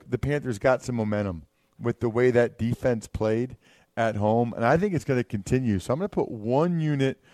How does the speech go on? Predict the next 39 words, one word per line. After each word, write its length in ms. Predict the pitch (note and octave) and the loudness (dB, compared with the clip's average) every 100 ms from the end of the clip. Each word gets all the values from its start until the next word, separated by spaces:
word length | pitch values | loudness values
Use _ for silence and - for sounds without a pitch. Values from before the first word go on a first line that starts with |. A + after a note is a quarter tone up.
| - _ _ | -20 _ _
on 360 | B2+ E3+ A3+ D4 | 4 6 4 0
Carolina 680 | G#3 F#3 D3 D3 D#3+ D3 | 4 6 6 4 4 4
laying 600 | A#2 A2+ B2 D3+ F3 D#3 | 2 4 4 4 2 -2
three 420 | C#3 - C3+ D3+ C#3+ | -6 -8 -2 2 4
on 160 | B2+ | 4
the 80 | A2+ | 2
road. 340 | G#2 A#2+ A#2+ | 6 6 6
I 60 | A2 | 4
just 280 | G2+ C#3+ - _ _ _ _ _ _ _ _ _ _ _ G2+ | 2 -2 -4 _ _ _ _ _ _ _ _ _ _ _ 0
do 120 | C#3 | 6
not 200 | D3 C#3 | 8 8
have 200 | C3+ B2 | 6 6
a 60 | A2+ | 6
whole 160 | A#2+ | 6
lot 120 | A#2 | 4
of 100 | G#2+ | 2
faith 280 | - A2+ G#2+ | 2 2 2
in 80 | G2+ | 0
the 80 | G2 | 0
Rams. 460 | G2+ G#2+ G#2 G2 | 0 0 -2 -4
Wouldn't 240 | A2 D#3 C3 | -2 -2 -2
be 100 | B2+ | -4
surprised 460 | - - A#2 A#2 | -4 0 4 4
if 60 | G#2 | 2
they 100 | G#2 | -2
bench 640 | F#2 - A#2+ B2 - - - _ _ _ _ _ - | -2 2 2 2 -2 -14 -18 _ _ _ _ _ -8
Keenum 440 | C3+ C3+ A#2+ A#2+ | -2 2 4 2
in 240 | C#3+ C3+ | 0 0
this 220 | B2 A2 - | 2 0 0
game, 440 | A#2+ A#2 A2+ A2 | -2 -2 -2 -4
especially 840 | G2 - - D3 - C3 A#2 G#2 - _ _ - | -6 -2 4 6 4 0 2 0 -4 _ _ -2
if 180 | A#2 - | 0 4
that 300 | B2+ B2+ A#2 | 4 4 -2
D 160 | B2 | 0
line 380 | A2 A2+ A#2 G#2+ | 2 2 2 0
can 160 | F2+ G2+ | -4 -4
get 100 | G#2 | 0
after 380 | G#2 G2+ - | 2 0 -4
him. 120 | F#2 | -14